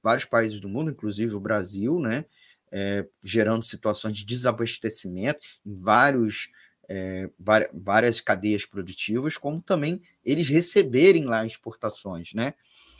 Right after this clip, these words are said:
Então, a, a cadeias glo-, as cadeias produtivas globais estão com problemas, estão desconectadas, problemas de, causado tanto por questão sanitária, as fábricas em vários,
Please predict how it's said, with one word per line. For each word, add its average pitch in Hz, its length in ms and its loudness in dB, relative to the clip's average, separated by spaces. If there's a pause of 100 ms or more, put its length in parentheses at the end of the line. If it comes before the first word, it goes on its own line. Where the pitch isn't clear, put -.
(1000)
Então, 147 260 6
a, 165 120 8
a 139 180 2
cadeias 156 600 10
glo-, 120 300 2
as 117 160 -4
cadeias 135 460 4
produtivas 113 680 -4
globais 104 640 2
estão 180 460 -4
com 151 180 -6
problemas, 104 520 -4
estão 123 180 -6
desconectadas, 110 840 -2
problemas 110 640 -2 (340)
de, 107 600 0
causado 101 460 2
tanto 107 240 -6
por - 80 -20
questão - 240 -10
sanitária, 127 840 2
as - 120 -8
fábricas 107 640 0
em 101 100 -10
vários, 104 440 0